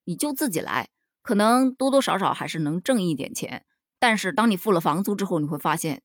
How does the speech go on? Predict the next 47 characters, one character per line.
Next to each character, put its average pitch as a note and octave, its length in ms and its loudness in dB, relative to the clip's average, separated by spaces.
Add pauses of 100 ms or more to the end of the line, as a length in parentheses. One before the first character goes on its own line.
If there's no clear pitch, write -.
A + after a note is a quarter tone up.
也 F#3 180 2
可 E3+ 160 -4
能 D3+ 320 -4
还 - 140 -8
是 - 120 -6
亏 D#3 340 -4
的， - 140 -6 (280)
还 - 120 0
不 B3+ 240 2
如 F3+ 140 4
回 E3 160 0
去 E3 100 -2
上 D#3+ 240 0
班 D3 180 2
呢。 C#3+ 140 -4 (500)
那 A3+ 80 0
关 A#3 220 4
于 G3 80 0
开 C#4+ 240 0
店 C4+ 240 2
这 D#3+ 120 0
个 C#3 100 -4
事 D3 100 -6
儿， C3 140 -6 (120)
你 E3 160 -2
又 F3 140 2
是 F3 100 -6
怎 D3+ 120 -4
么 D3 100 -2
想 D#3 200 0
的 C#3 100 -4
呢？ F3+ 200 0 (340)
你 G3+ 120 4
会 D4 160 4
想 G3+ 160 2
要 E3+ 160 0
去 - 120 -8
开 G#3 200 2
一 G3+ 60 2
家 F#3+ 160 2
属 E3 200 -6
于 E3 80 -2
自 A3+ 140 -2
己 E3+ 60 -2
的 C#3+ 120 -6
店 F#3+ 200 4
吗？ D#3+ 240 -2